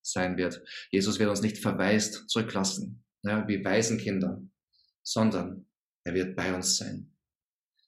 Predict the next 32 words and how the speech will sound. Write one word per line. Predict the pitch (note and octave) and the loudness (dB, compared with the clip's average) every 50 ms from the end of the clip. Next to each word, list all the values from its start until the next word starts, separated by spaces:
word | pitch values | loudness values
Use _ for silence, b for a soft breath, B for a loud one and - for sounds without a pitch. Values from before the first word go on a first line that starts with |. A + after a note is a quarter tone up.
| _ _ _ _ _ | _ _ _ _ _
Das | - F#2 F#2+ | -6 -4 -2
ist | G2 F#2+ - - - - _ _ _ _ _ - | -2 -2 -2 -4 -6 -20 _ _ _ _ _ -8
eine | F#2 F2+ F2+ F2+ - - - - _ _ - | -4 0 0 0 0 -2 -6 -14 _ _ -6
intime | G2+ F#2+ F#2+ F#2+ - - A#2 B2 B2+ B2 G#2+ F#2+ | -4 -4 -2 -4 -4 0 4 6 6 6 6 4
Sprache, | - - G2+ G2 G2 G2 G2 | 0 -2 -2 -2 -2 0 0
das | F#2 | 0
ist | F#2+ G2 | 2 0
eine | G2 | -2
Sprache | - - G#2 G#2+ G#2+ A#2 A2+ | -2 0 2 2 2 2 0
von | A2+ - G#2 F#2+ F#2 F#2 - B B B B B B B - | -2 0 -2 -2 -2 -2 -6 B B B B B B B -10
Kindern | - - B2 B2+ B2 A2+ G2 F#2+ F#2 | 0 4 6 6 6 6 4 0 -2
und | F#2 F2+ F2+ F#2+ - - | -2 -4 -6 -10 -8 -4
Eltern. | G2+ G#2+ A2 - - F2+ E2+ E2+ F2 F2 F#2+ | -2 0 0 0 -2 -4 -4 -6 -6 -6 -4
Ja. | F#2+ G#2 G#2 G2 - - _ _ _ b b b b b b b b - | -2 -2 -2 -2 -6 -10 _ _ _ b b b b b b b b -6
Ähm, | F2 F2+ F#2 F#2+ | -4 -4 -2 0
unser | G#2+ A2+ A2+ A#2 G#2+ | 2 2 2 2 0
Vater | - - - A2 A#2+ B2+ B2 - G2+ F2 F#2 F#2+ - - - _ _ _ _ _ _ _ _ - | -2 0 2 4 4 4 4 2 0 -2 -2 -4 -8 -12 -16 _ _ _ _ _ _ _ _ -4
ist | B2+ B2 - - | -2 -2 -2 0
bei | G2+ F#2+ A2 G#2 | 2 4 4 4
uns, | F2+ F2+ F#2 - - - - - _ _ _ _ _ _ _ _ _ - | 4 2 -2 -4 -8 -10 -10 -14 _ _ _ _ _ _ _ _ _ 0
weil | F#2+ G2+ G#2 G2 | 2 2 4 4
Jesus | G#2 A2+ B2+ B2 A#2+ G#2+ - - - | 6 6 6 6 4 2 0 0 0
bei | G2 F#2+ G2+ G2+ | 2 4 4 4
uns | G2+ G2 - | 2 0 -2
ist, | F2+ F2+ - - - | -4 -2 -2 -2 0
weil | G2 G2 F#2+ | 2 2 4
der | F#2+ F#2+ | 4 2
Heilige | F#2+ F#2 G2 F#2+ G2 F#2+ | 2 0 0 -2 -4 -4
Geist | - E2+ F#2+ G#2 G2 - - - - | -2 -2 -2 0 -2 -4 -4 -6 -6
bei | F#2 F#2+ G2 | -4 -2 -2
uns | G2+ G2 - - | -2 -2 -2 -2
ist. | - D#2 - - - - _ | -4 -4 -6 -8 -12 -14 _